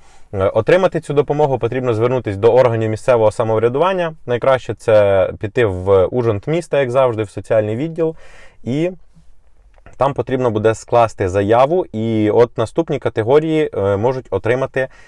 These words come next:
е, цю допомогу. По-перше, це особи, що опинилися в складному матеріальному становищі, безробітні, сироти,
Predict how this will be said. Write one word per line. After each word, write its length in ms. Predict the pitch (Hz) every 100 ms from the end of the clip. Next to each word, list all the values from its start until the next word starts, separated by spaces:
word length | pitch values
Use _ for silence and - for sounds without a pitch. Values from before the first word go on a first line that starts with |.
| - 95
е, 160 | 95
цю 140 | - 135
допомогу. 480 | 123 117 104 85
По-перше, 420 | 80 101 156 - -
це 160 | 120 -
особи, 400 | 101 - 147 135
що 180 | -
опинилися 500 | 107 107 120 120 -
в 80 | 92
складному 540 | - - 104 110 135 107
матеріальному 600 | 95 101 95 92 101 110
становищі, 640 | - 123 139 147 - 160 - - - -
безробітні, 880 | - 101 139 143 123 104 92 110 123 - _
сироти, 680 | - - 117 110 117 135